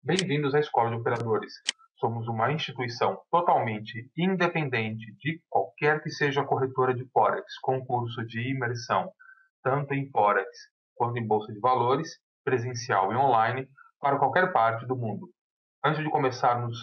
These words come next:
a nossa análise para a semana que começa dia vinte e cinco de novembro, gostaríamos de destacar o lançamento do nosso sistema exclusivo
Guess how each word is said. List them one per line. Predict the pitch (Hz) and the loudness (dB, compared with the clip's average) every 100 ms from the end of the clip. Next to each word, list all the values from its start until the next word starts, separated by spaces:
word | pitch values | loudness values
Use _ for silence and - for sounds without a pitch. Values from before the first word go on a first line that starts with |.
| - | -4
a | 120 | -2
nossa | 117 120 | 0 0
análise | 110 104 104 110 | 2 2 0 -4
para | 110 107 | 0 0
a | |
semana | - 110 113 117 117 | -2 -4 -2 -4 -6
que | - | -2
começa | 113 107 104 - 110 | 2 2 2 -2 -8
dia | 104 101 | -6 -6
vinte | 110 107 | -6 -10
e | - | -6
cinco | 143 135 | -6 -6
de | 110 | -8
novembro, | 104 98 110 135 160 175 - - - - - | -10 -8 -6 -2 -2 -4 -8 -20 -20 -12 -6
gostaríamos | 120 - 123 131 120 | -4 0 2 2 -2
de | 117 | -4
destacar | 117 - - 120 - 135 156 - - - | -6 -4 -2 0 2 4 2 -2 -14 -2
o | 131 | 2
lançamento | 135 131 139 117 139 156 143 | 2 2 0 0 0 -2 -2
do | 131 | 2
nosso | 127 127 120 | 2 2 -4
sistema | - 113 - 110 104 123 | -10 -8 -4 0 2 2
exclusivo | 160 - 156 127 117 131 175 170 180 | -2 -2 -2 -2 -2 0 2 2 -2